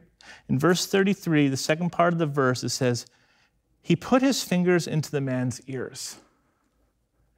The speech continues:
And at first glance, we read this and we think to ourselves, "Well, that is very unorthodox, Jesus." But you gotta picture what's taking place here.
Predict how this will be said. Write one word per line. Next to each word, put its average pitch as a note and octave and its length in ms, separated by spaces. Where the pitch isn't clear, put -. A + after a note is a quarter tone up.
And D#3+ 100
at A#2+ 100
first C3+ 320
glance, D3+ 380
we A#2+ 80
read D#3 280
this D#3+ 240
and B2+ 80
we B2 40
think E3+ 260
to D#3+ 120
ourselves, D3+ 360
"Well, G3 100
that G4 100
is B3 120
very D#3+ 480
unorthodox, C#3+ 720
Jesus." - 560
But - 100
you - 60
gotta A2+ 160
picture - 300
what's C#3 180
taking A#2+ 320
place C3 340
here. A2 300